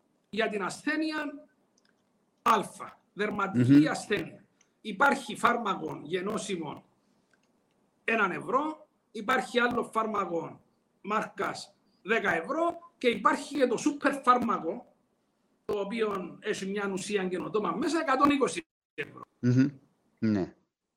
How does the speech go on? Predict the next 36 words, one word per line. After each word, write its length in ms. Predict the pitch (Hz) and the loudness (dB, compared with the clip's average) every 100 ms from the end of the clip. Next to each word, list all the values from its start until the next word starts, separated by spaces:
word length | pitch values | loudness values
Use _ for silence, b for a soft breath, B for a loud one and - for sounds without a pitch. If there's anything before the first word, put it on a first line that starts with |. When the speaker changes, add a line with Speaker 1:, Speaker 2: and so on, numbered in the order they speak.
| _ | _
Speaker 1:
Ως 220 | - 277 269 | 2 2 2
γεσί, 560 | 311 262 - 240 247 - _ _ _ _ _ _ - | -2 -2 -2 -4 -6 -16 _ _ _ _ _ _ -6
λέω, 480 | 254 240 - - - _ _ _ _ _ _ _ _ _ _ | 0 2 0 -6 -16 _ _ _ _ _ _ _ _ _ _
εάν 380 | - 208 262 302 | -6 0 2 2
έρθει 300 | 311 285 - | 0 -4 -4
ο 40 | 285 | -4
Χριστόφορος 680 | 254 - 247 214 240 202 | -6 -6 -4 -2 -2 -4
και 120 | - | -6
έχει 400 | 208 214 233 208 - | -4 -4 -6 -10 -10
την 200 | 165 151 | -8 0
πάθηση 600 | 220 202 185 208 175 - | 0 0 -4 -4 -6 -8
σε 180 | - 175 | -4 -2
βαθμό 680 | 160 160 190 196 185 - - | -2 -4 -4 -2 -4 -6 -2
ένα 260 | 202 202 | 0 2
στα 240 | - - 139 | 0 -2 -2
δέκα, 480 | 139 135 196 269 - _ _ - | -2 -4 -8 -8 -14 _ _ -6
γράψτε 360 | 156 196 - 226 | 0 0 0 -6
του 80 | |
το 80 | 240 | -2
γενώσιμο. 480 | 254 240 202 - - _ _ _ _ _ _ | 0 2 2 -2 -10 _ _ _ _ _ _
Εάν 220 | - 208 269 | 0 2 4
Speaker 2:
Μμμ. 60 | 233 | 4
Speaker 1:
πάει 200 | 294 302 | 4 2
στο 240 | - 208 | -2 -4
τέσσερα 440 | 262 247 - 247 | -2 -4 -4 -4
στα 200 | - - | -6 -6
δέκα, 280 | 160 147 175 | -6 -6 -6
γράψτε 400 | 226 240 254 - | -4 -2 -4 -4
του 100 | 277 | -6
το 100 | 262 | 2
άλλο. 400 | 240 202 - 185 _ _ _ _ _ | 2 2 -4 -14 _ _ _ _ _
Και 160 | - 214 | -2 -2
στις 320 | - 247 190 | -4 -8 -2
ελάχιστες 680 | 214 220 277 302 277 339 240 | 0 2 0 0 -6 -6 -4
εκείνες 420 | 240 262 269 - | -4 -4 -8 -4
περιπτώσεις 800 | 262 220 - 214 214 - - - | -2 -2 -2 -4 -4 -4 -16 -20